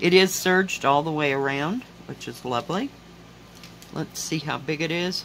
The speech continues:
while we got it open, and then I'll show you the rest. It is kind of a heavy-duty canvas, so it'll be a little stiff. It is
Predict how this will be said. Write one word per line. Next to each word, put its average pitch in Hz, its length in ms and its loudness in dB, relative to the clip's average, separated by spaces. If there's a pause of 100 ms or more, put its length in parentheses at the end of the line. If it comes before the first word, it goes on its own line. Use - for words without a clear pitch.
while 151 160 -6
we 131 100 -8
got 143 240 -2
it - 200 -8
open, 165 400 -4 (180)
and 139 140 -10
then 131 100 -10
I'll 127 160 -10
show 131 220 -10
you 120 160 -8
the 113 80 -10
rest. 151 440 -8 (1800)
It 185 80 6
is 214 140 4
kind 180 280 0
of 123 80 -2
a 139 160 2
heavy-duty 143 680 -2
canvas, 120 540 -4
so - 360 -10
it'll 151 120 -10
be 165 200 -4
a 147 60 -4
little 151 260 -6
stiff. 127 420 -6 (880)
It 175 140 0
is 156 400 0